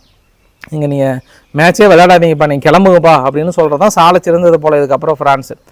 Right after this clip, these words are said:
அந்த அளவுக்கான பாதுகாப்பு ஏற்பாடுகளை செஞ்சுட்டு நடத்துறது பெஸ்டா இருக்கும்னு தோணுது.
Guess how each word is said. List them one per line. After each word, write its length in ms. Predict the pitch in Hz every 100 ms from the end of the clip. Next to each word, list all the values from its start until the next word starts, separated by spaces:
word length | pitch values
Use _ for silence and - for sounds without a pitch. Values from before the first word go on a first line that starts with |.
| _ - -
அந்த 220 | 170 196
அளவுக்கான 300 | 220 226 214
பாதுகாப்பு 520 | 170 190 208 196 190
ஏற்பாடுகளை 580 | 180 170 170 165 156 151
செஞ்சுட்டு 460 | 185 208 214 214 185
நடத்துறது 360 | 165 160 160 226 196 160 143 139 156
பெஸ்டா 240 | 175 185
இருக்கும்னு 420 | 147 139 160 139
தோணுது. 140 | 127